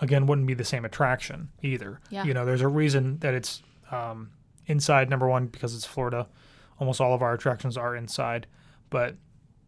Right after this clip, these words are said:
Speaker 1: uh, it helps to develop that theme further. The thing with,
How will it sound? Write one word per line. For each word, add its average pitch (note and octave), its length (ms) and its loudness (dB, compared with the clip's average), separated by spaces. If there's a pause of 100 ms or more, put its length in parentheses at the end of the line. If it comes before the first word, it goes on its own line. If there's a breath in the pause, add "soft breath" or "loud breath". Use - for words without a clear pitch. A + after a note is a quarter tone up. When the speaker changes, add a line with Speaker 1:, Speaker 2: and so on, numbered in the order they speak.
(760)
Speaker 1:
uh, G#2+ 340 -6 (400)
it D3 120 4
helps C#3 360 2
to B2+ 560 4 (680)
develop D#3 380 4
that C#3 200 2
theme C3 180 0
further. A#2+ 440 -2 (460 loud breath)
The D3 100 0
thing G3+ 200 6
with, D#3+ 320 6